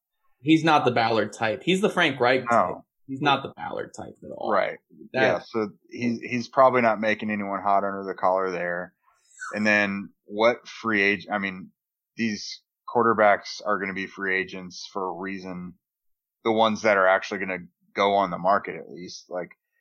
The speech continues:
Speaker 2: I think what will ha-, probably happen is they sign a veteran bridge quarterback and then maybe draft someone, and then you also have Jacob Eason. Like,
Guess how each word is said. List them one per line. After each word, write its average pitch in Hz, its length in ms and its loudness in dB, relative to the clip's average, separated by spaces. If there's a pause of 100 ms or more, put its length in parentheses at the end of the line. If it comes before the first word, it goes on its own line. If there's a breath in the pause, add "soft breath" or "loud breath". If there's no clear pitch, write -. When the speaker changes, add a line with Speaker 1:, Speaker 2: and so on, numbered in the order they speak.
(720)
Speaker 2:
I 156 220 6
think 101 420 -2
what 95 160 0
will 92 240 -2
ha-, 101 100 0
probably 92 340 2
happen 92 340 0
is 87 360 -12
they 90 160 -8
sign 101 300 0
a 92 60 -4
veteran 92 440 -2
bridge 101 320 -2
quarterback 92 600 -2 (680)
and 98 160 -6
then 90 400 -6 (480)
maybe 104 520 0
draft 90 360 -2
someone, 92 400 -6
and 90 120 -10
then 90 100 -12
you 87 160 -10
also 85 300 -8
have - 140 -12
Jacob - 340 -14
Eason. 78 440 -18 (140)
Like, 87 240 -10